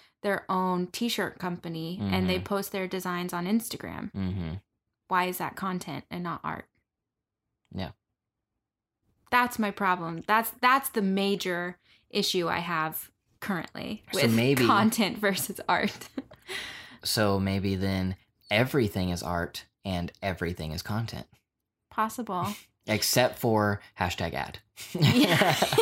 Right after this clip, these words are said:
Speaker 1: Yeah. But I think, yeah,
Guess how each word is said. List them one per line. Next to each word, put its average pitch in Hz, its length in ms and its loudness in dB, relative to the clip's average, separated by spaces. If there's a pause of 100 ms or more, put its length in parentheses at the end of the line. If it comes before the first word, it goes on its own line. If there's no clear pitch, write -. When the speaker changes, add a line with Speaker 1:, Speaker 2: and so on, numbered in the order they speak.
(760)
Speaker 1:
Yeah. 233 240 2 (540)
But 294 180 4
I 320 100 6
think, 311 400 0 (240)
yeah, 240 440 2